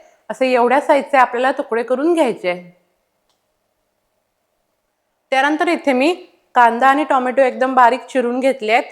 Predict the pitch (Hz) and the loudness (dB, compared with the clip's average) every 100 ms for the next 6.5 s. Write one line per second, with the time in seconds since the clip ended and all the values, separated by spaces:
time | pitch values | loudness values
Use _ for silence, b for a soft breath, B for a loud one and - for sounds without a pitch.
0 | - 254 233 247 247 240 262 349 b b | -6 -4 -4 -4 -4 -2 -4 -4 b b
1 | - 233 220 233 269 311 - - 220 226 | -4 -2 -2 -2 -4 -4 -6 0 0 2
2 | 285 294 - 240 240 294 294 196 226 277 | 0 -2 -4 -2 0 0 0 -4 -4 -6
3 | 294 b b - 269 311 339 339 294 294 | -6 b b 2 4 6 4 4 4 4
4 | 285 240 254 269 359 - _ - 202 233 | 2 2 2 2 -2 -6 _ -16 -2 2
5 | 247 269 302 294 254 320 349 - _ 247 | 4 4 0 2 2 2 -2 -16 _ -6
6 | 240 233 247 262 302 | -2 -2 -2 -2 -2